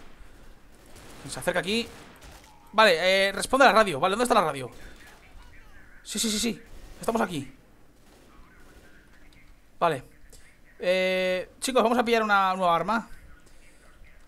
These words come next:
Simplemente, pues, porque tengo ganas de probarla también, que hace tiempo que no la probaba. Está guapísima, chaval. A ver, cállate.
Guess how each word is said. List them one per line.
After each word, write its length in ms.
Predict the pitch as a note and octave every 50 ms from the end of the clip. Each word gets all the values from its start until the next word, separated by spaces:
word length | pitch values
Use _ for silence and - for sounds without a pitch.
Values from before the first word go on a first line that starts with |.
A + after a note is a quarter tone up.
| - -
Simplemente, 460 | - - - G3 G3 G#3+ G#3+ G#3 A3
pues, 160 | G3 F#3+ -
porque 200 | - - D3+ D#3+
tengo 140 | - E3 E3
ganas 140 | D#3+ D#3+ D3+
de 80 | D3+ C#3+
probarla 240 | C#3 C3 B2+ B2
también, 280 | B2 B2+ B2 A#2 A#2+ B2 - - - -
que 80 | C#3
hace 100 | C#3 D3
tiempo 160 | D#3 D3+ D3+
que 40 | D3
no 60 | C#3+
la 60 | C#3 C3+
probaba. 320 | C3+ B2 A#2 A2+ A2+ A2 - - - - - - - - - - - - - -
Está 140 | - - C#3+
guapísima, 460 | C3+ C3 B2 B2+ B2 - - B2+ A#2
chaval. 240 | A#2 A2 A2+ A#2 A#2 - - - - - - - - -
A 80 | C3+ B2+
ver, 80 | C3
cállate. 300 | D3+ D3+ C#3+ B2+ A#2+ A2